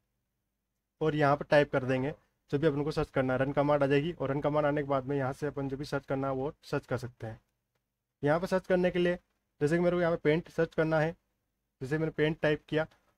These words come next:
और यहाँ पे keyboard से OK का काम करेगा enter। अपन बिल्कुल भी mouse पे हाथ नहीं लगाएंगे, पूरा काम keyboard से करेंगे।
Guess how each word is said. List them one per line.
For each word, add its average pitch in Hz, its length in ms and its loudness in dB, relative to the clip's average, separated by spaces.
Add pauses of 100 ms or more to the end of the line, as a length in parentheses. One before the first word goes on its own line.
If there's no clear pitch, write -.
(100)
और 147 180 0
यहाँ 147 240 0
पे 151 120 -10
keyboard 143 360 -4
से 170 220 -4 (520)
OK 160 220 2
का 160 80 0
काम 156 180 2
करेगा 143 360 0
enter। 123 300 -4 (1400)
अपन 139 240 -2
बिल्कुल 147 260 0
भी 170 80 0
mouse 151 240 0
पे 170 80 -2
हाथ 160 80 2
नहीं 160 140 -4
लगाएंगे, 160 300 0
पूरा 160 260 -2
काम 151 220 0
keyboard 127 340 -6
से 147 120 -4
करेंगे। 110 280 -8